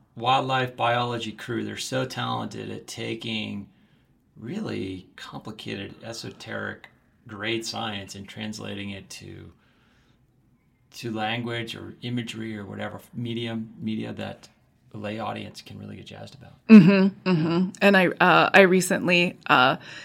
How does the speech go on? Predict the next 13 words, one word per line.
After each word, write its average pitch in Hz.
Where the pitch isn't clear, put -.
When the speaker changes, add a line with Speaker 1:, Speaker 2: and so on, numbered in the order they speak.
Speaker 2:
had 180
the 147
opportunity 156
to 151
talk 156
with 143
Doug 147
Emlen 220
as -
Speaker 1:
Yeah. 208
Speaker 2:
well, 208
and 151
he, 185